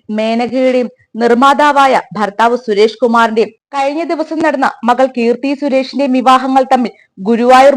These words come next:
മുതൽ ഗോവ വരെയുള്ള ദൂരം മാത്രമല്ല, മുപ്പത്തേഴ് വർഷങ്ങളുടെ അന്തരം കൂടിയുണ്ട്.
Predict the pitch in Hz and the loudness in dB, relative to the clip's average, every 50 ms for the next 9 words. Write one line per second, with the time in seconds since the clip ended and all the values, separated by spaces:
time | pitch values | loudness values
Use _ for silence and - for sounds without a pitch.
0 | 262 269 254 262 - - - 185 170 208 220 220 240 262 269 269 254 254 247 247 | 2 0 0 0 0 -2 -6 -4 0 2 4 6 6 4 4 4 4 4 4 4
1 | 254 226 180 202 214 220 233 240 226 214 190 185 196 190 226 233 208 165 147 135 | 4 2 0 -2 0 0 0 0 0 -2 -2 -2 -2 0 -2 -2 -2 -4 -8 -8
2 | - _ _ _ _ _ _ _ - 233 262 254 262 311 302 311 330 320 330 339 | -12 _ _ _ _ _ _ _ -10 -10 -8 -4 -2 -2 -2 0 -2 -2 0 0
3 | 330 311 294 269 262 - 311 302 302 311 311 294 226 - - 208 214 220 233 233 | 2 2 0 0 0 -4 -2 0 2 2 2 2 0 0 0 -2 0 0 2 2
4 | 262 277 277 254 277 277 269 226 185 156 143 | 2 2 2 2 0 0 0 0 -2 -4 -6